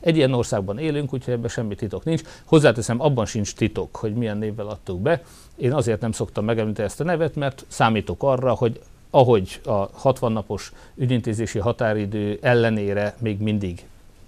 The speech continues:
talán három hónappal a beadás után, még mindig nincs jóváhagyva, ö, Lázár János megyéjében a mi pártbejegyzési kérelmünk, ugyanúgy, ö, akár beleköthetnek a névbe is, úgyhogy mi is készültünk, egy tucatnyi munkanevünk van,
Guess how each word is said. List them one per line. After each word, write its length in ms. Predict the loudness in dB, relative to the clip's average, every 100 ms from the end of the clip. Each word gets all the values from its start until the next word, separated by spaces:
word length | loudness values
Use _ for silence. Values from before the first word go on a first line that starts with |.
| -20 -8
talán 220 | -2 0
három 320 | 2 2 0
hónappal 340 | -4 -8 -8 -6
a 60 |
beadás 440 | -6 -6 -8 -10 -10
után, 320 | -10 -10 -14 -18 -20 -10
még 160 | -4 0
mindig 260 | 2 2
nincs 220 | 0 -2
jóváhagyva, 760 | 0 0 -2 -2 -4 -6 -8 -8 -14 -20 -20 -20 -12
ö, 240 | -8 -6
Lázár 300 | -2 -2 -2
János 240 | -6 -10
megyéjében 720 | -8 -6 -6 -6 -6 -6 -6 -8 -12 -20 -20
a 100 | -12
mi 100 | -10 -6
pártbejegyzési 720 | -4 -4 -4 -6 -6 -10 -8
kérelmünk, 480 | -4 -2 0 -2 -4 -10 -20 -2
ugyanúgy, 600 | 2 2 2 4 2 2 -4 -18 -14
ö, 380 | -6 -2 0 -2 -4
akár 320 | -2 0 2 0
beleköthetnek 720 | 0 -4 -6 -4 -6 -6 -4
a 60 |
névbe 340 | 2 2 2 0
is, 140 | 0
úgyhogy 240 | 0 0
mi 80 | 2
is 140 | 0 0
készültünk, 580 | -2 0 -2 -2 -2
egy 100 | -4
tucatnyi 460 | -2 -4 -2 -8 -6
munkanevünk 680 | -2 0 2 2 2 0 0
van, 200 | -2